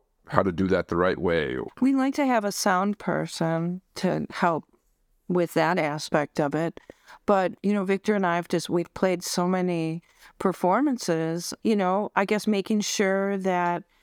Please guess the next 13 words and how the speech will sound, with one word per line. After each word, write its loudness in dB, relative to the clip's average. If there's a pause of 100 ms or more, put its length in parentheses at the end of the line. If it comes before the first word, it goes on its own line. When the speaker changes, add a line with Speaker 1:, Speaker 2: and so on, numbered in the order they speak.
(260)
Speaker 2:
we 2
have 2
what 0
we 0
need. 0
There's 0
been 2
a -4
couple 0
of -4
shows 0
where 2
I 0